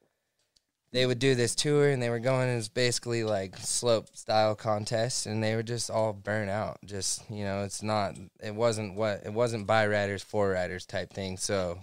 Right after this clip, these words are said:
they all got together, and they kinda created, like, a bit of a union, and all the free riders got together, and they started this thing called the Fest Series. And the Fest Series is just all these mountain bikers that would, that were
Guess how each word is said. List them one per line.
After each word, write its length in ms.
they 200
all 160
got 240
together, 500
and 120
they 100
kinda 280
created, 560
like, 380
a 80
bit 160
of 120
a 60
union, 480
and 120
all 140
the 60
free 240
riders 320
got 180
together, 340
and 100
they 80
started 340
this 160
thing 180
called 240
the 60
Fest 320
Series. 520
And 200
the 40
Fest 300
Series 400
is 160
just 240
all 160
these 180
mountain 280
bikers 500
that 320
would, 180
that 160
were 260